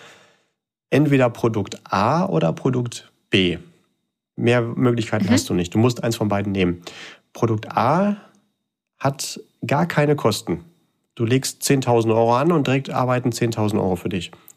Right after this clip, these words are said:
Speaker 1: Produkt B hat unglaubliche, unverschämte fünfzig Prozent Kosten. Bedeutet, von den zehntausend Euro, die du da reinpackst, gehen fünfzig Prozent direkt erstmal an die Gesellschaft,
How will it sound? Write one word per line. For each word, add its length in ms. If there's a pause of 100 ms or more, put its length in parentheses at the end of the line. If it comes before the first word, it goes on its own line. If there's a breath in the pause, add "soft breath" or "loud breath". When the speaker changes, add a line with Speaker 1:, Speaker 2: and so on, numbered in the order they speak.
(120)
Speaker 1:
Produkt 380
B 260
hat 320 (380 loud breath)
unglaubliche, 1000 (120)
unverschämte 720
fünfzig 640
Prozent 460
Kosten. 440
Bedeutet, 540
von 260
den 320 (300 loud breath)
zehntausend 640
Euro, 580 (600 soft breath)
die 140
du 460 (260 soft breath)
da 100
reinpackst, 480
gehen 180
fünfzig 440
Prozent 380
direkt 240
erstmal 300
an 60
die 80
Gesellschaft, 640